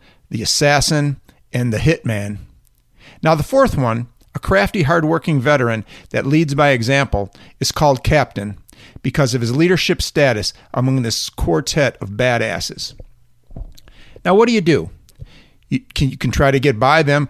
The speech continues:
with kind words and some awesome quick foot movement. How about some clever excuses to walk or run the other way? Like, "Oh, I forgot my cell phone. Did I leave the stove on at home?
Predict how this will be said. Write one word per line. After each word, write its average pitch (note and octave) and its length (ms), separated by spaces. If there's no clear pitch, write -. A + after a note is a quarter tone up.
with - 160
kind A#3 320
words D3+ 300
and A#2 100
some B2 300
awesome E3+ 420
quick - 340
foot - 280
movement. G#2+ 400
How A#3+ 120
about C4+ 220
some G3+ 160
clever A3+ 340
excuses G3 640
to D#3 120
walk D3+ 480
or A3+ 160
run F#3 360
the D3 160
other D3+ 180
way? C#3+ 400
Like, C3 340
"Oh, E3+ 440
I G3+ 80
forgot G#3+ 320
my E3+ 80
cell A#3 260
phone. G2+ 420
Did C#3 100
I D#3 120
leave A#3+ 280
the C#3+ 80
stove E3 340
on G#3+ 220
at C3 140
home? F3+ 360